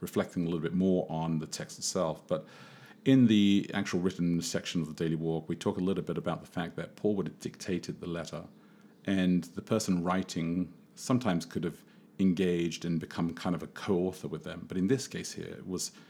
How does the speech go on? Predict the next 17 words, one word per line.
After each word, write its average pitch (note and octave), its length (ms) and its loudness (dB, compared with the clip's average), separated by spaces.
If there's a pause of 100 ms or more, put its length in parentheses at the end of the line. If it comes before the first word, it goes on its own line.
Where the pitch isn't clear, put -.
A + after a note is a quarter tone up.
(140)
it F#2+ 140 0
really G#2+ 300 4
is F#2 320 -2
Paul's F2+ 840 0 (460)
own E2+ 580 4
thoughts - 580 -2
that D#2+ 100 -6
he's F2+ 280 -4
sharing E2 340 -2
here, D#2+ 120 -2
inspired F#2+ 540 0
by F#2 160 -2
the E2 80 -6
Spirit D#2+ 380 -4
to - 80 -12
kind E2+ 180 -6
of E2 160 -10